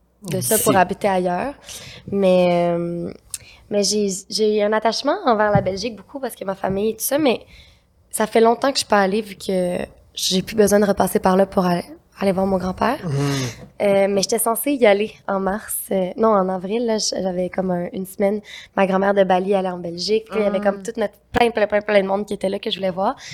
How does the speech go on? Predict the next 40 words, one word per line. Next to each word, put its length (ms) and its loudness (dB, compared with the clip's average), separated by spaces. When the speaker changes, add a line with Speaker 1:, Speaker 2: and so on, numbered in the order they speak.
Speaker 1:
J'ai 140 2
acheté 240 0
mes 120 4
billets 160 4
et 40 6
tout, 160 -16
puis 100 -8
j'ai 120 0
dû 80 0
annuler 260 0
à 80 -4
cause 180 -2
d'un 100 -2
contrat. 400 -8
Fait 200 0
que, 160 -2
euh, 480 2
ça 160 -2
a 20 4
été 140 0
vraiment, 380 4
euh, 340 2
une 180 -4
petite 240 -10
déception. 640 -2
Euh, 120 -6
je 60 -6
pense 100 0
que 60 -6
ça 80 0
m'aurait 180 0
fait 140 0
du 100 -6
bien 140 4
de 100 4
renouer 380 2
un 100 0
peu 180 -4
avec, 400 -6
euh, 40 -10